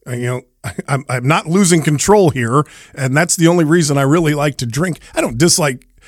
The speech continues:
I never disliked the taste of alcohol, but it was the effect of alcohol th-, that I was always chasing, that out of control, uh, feeling. The, the problem was the out of control feeling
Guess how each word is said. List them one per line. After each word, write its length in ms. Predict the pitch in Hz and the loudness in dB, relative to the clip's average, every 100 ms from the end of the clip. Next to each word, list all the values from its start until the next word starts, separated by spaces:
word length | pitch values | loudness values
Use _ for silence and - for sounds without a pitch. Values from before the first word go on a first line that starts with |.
| - | -4
I 80 | |
never 160 | 196 285 | -2 0
disliked 460 | 120 170 - 147 - | 0 0 0 -4 -8
the 80 | |
taste 380 | 95 - 170 - | -12 -6 -4 -2
of 60 | 113 | -4
alcohol, 480 | 92 87 90 82 80 - - | -8 -10 -12 -12 -14 -20 -10
but 100 | 139 | -6
it 40 | 135 | -4
was 140 | 127 | -4
the 120 | 113 | -6
effect 520 | 80 - - 214 214 | -8 -14 -8 -8 -8
of 80 | 110 | -10
alcohol 640 | 180 175 - 80 80 71 - _ - - - | -10 -12 -12 -14 -12 -12 -16 _ -20 -20 -14
th-, 160 | 123 131 | -12 -8
that 160 | 120 | -6
I 100 | 113 | -4
was 180 | 117 113 | -2 -2
always 300 | 127 127 107 | 0 0 -2
chasing, 460 | - 139 135 120 98 | -2 -2 -2 -2 -4
that 140 | 95 - | -8 -6
out 180 | 127 | -4
of 140 | 131 - | -4 -6
control, 760 | 107 101 - 135 131 117 95 _ _ _ _ - | -10 -8 -6 -4 -4 -4 -8 _ _ _ _ -12
uh, 260 | 110 90 - | -8 -8 -8
feeling. 640 | - - 180 185 101 71 87 - - _ | -6 0 2 2 0 -8 -14 -18 -20 _
The, 120 | 165 147 | -10 -8
the 100 | 131 | 2
problem 380 | 180 190 165 139 | 4 4 4 4
was 240 | 135 117 | 2 0
the 120 | 127 | 0
out 120 | 147 143 | 0 0
of 80 | |
control 320 | - 120 127 113 | -2 -4 -2 -6
feeling 640 | - 202 175 120 123 139 | -4 0 0 -2 -4 -8